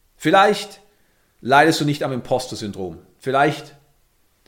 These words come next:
fühlst du dich gut genug. Aber in gewisser Weise bist du trotzdem unerfüllt. In gewisser Weise sagst du dir trotzdem, wann bin ich endlich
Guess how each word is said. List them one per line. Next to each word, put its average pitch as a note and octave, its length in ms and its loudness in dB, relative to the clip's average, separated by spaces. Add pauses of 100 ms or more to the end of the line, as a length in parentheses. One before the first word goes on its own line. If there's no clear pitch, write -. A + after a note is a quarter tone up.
(440)
fühlst D3 320 -4
du C3+ 40 -10
dich C3 180 -8
gut C3+ 220 -10
genug. A#2+ 400 -6 (1300)
Aber C3+ 180 0
in C#3 80 0
gewisser D3+ 360 0
Weise C3+ 480 0 (160)
bist B2 180 -10
du A#2 40 -12
trotzdem B2+ 400 -8
unerfüllt. A2 680 -12 (460)
In B2+ 100 -10
gewisser D3+ 360 0
Weise C3+ 600 0
sagst - 320 -4
du C3+ 60 -8
dir A#2+ 80 -10
trotzdem, A#2+ 680 -6 (1000)
wann C3+ 560 -8 (540)
bin B2+ 280 -10
ich - 440 -12 (100)
endlich C3+ 760 -8